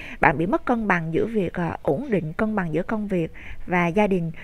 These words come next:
cân bằng giữa cảm xúc của bản thân mình với việc tập trung phát triển công việc.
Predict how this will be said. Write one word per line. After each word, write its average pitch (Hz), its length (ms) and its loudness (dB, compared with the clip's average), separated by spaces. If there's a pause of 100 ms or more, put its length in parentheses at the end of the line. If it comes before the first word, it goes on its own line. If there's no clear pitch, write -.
(160)
cân 220 180 2
bằng 185 180 0
giữa 160 120 4
cảm - 220 -4
xúc - 240 -4
của - 80 -2
bản - 160 -4
thân 226 240 -2
mình 170 180 0 (300)
với 269 260 4
việc 214 340 -2
tập 185 140 2 (160)
trung 220 180 0
phát - 420 -6
triển - 280 -6 (600)
công 214 140 0
việc. 190 200 -4